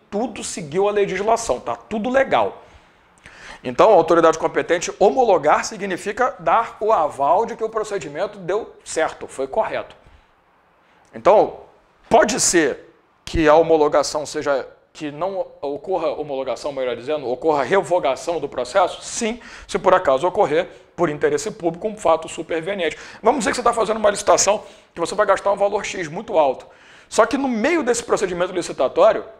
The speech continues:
infelizmente, que lembre-se, né, gente? Atos administrativos, extensão de ato. Lembra lá? A revogação é só por critério de oportunidade e conveniência. Não tem nada ilegal. Se tá legal, o pro-, o, a regra é homologar.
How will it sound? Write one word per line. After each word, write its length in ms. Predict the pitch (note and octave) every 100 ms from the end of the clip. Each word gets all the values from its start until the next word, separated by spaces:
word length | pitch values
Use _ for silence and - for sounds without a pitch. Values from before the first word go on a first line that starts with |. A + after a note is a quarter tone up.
| _
infelizmente, 600 | A#3 E4+ - G#3 D3+ G3
que 60 | C#4
lembre-se, 380 | D4+ F#3 C#3 E3+
né, 100 | D3
gente? 280 | B2 G#2+ D3+
Atos 160 | F#3
administrativos, 760 | A3+ A3 A3+ B3 A#3+ E3 A2 -
extensão 360 | - F3+ - G#3
de 120 | A3+
ato. 420 | D#3+ A#2 - - _ _ _ _ _
Lembra 200 | C3 G3+
lá? 280 | G#3 F#2 - - _ _
A 80 | -
revogação 480 | D3 E3+ C#3+ F#3 F#3+
é 40 |
só 200 | - F#3+
por 160 | A3+ G#3+
critério 340 | A3+ F3+ F#3
de 80 | F#3
oportunidade 540 | F#3 E3+ E3 C#3+ C#3+
e 20 |
conveniência. 540 | - G#3 B3 C#4+ C3 - _ _ _ _ _
Não 80 | -
tem 140 | D#3
nada 260 | D3 E3+ G3
ilegal. 720 | A3 B3 A3 D#3 C#3+ A#2 - - _
Se 180 | - D3
tá 200 | - F#3+
legal, 440 | B3 F3+ D3+ A3+
o 80 | F#3
pro-, 220 | C3 E3+
o, 260 | C#3+ B2+ C3
a 100 | C3+
regra 320 | B2 E3+ A3 A#3+
é 320 | A#3+ - G#3+
homologar. 720 | A3+ B3+ C4 C4+ B2+ - -